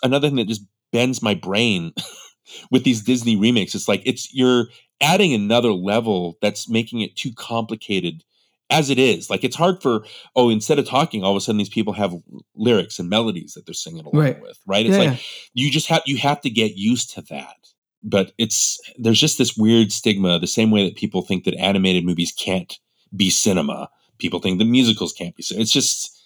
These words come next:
Speaker 1: it's a weird mindset to be in if you're going to close yourself off from appreciating what something has. Not, not every Western is gonna be great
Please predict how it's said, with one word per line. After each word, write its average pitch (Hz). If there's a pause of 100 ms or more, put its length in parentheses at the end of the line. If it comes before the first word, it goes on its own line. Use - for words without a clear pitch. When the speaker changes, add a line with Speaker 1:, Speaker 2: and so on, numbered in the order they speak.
(720)
Speaker 1:
it's 117
a 160
weird 151
mindset 135
to -
be 127
in 127
if 110
you're 104
going 107
to 95 (120)
close 110
yourself 92
off 87 (160)
from 87
appreciating 82
what 90
something 82
has. -
Not, 160 (340)
not 139
every 143
Western 127
is 95
gonna 92
be 82 (320)
great 80